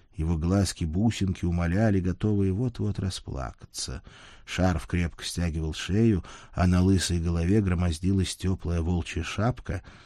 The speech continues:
и в целом сосед был так похож на бывшего генсека Хрущева, что отказать ему значило плюнуть в светлое прошлое. "Конечно", —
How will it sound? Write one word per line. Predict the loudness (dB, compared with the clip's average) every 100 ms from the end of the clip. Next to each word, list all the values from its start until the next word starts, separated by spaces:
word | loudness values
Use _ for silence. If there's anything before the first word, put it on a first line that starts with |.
| -20 _
и | -4
в | -4
целом | 0 2 2
сосед | 2 0 2 0 2
был | 2 0
так | 2 0 0
похож | -4 -4 -2 -4 -4 -2
на | 0
бывшего | 0 -2 -4 -2
генсека | -2 -2 -6 -6 -10
Хрущева, | -6 -6 -6 -2 2 2 0 -6 -20 -20
что | -16 0 0
отказать | 0 -2 -2 0 0 0
ему | -2 -2
значило | -2 -4 -4 -4 -4 -6 -16 -20 -10
плюнуть | -2 2 4 4 4 0
в | -6
светлое | -2 -2 -2 -4 -6 -6
прошлое. | -8 -10 -10 -14 -14 -16 -18 -20 _ _ _ _ _ _ _ _ -6
"Конечно", — | 0 0 0 -6 -2 -4